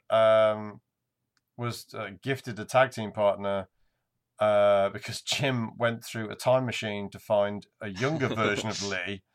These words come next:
Speaker 1: who has abs. Um,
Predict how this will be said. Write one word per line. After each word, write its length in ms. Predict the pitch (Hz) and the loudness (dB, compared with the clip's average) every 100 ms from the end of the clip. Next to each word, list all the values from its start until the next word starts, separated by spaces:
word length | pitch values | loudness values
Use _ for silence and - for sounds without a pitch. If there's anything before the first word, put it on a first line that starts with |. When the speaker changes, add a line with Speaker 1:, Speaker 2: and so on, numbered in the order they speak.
| _ _ _ _ | _ _ _ _
Speaker 1:
who 80 | 101 | -4
has 220 | 95 101 | 0 2
abs. 380 | 95 92 104 - _ _ - - - - | 4 4 0 -14 _ _ -20 -20 -20 2
Um, 640 | 113 110 110 110 107 110 | 8 10 10 6 -2 -8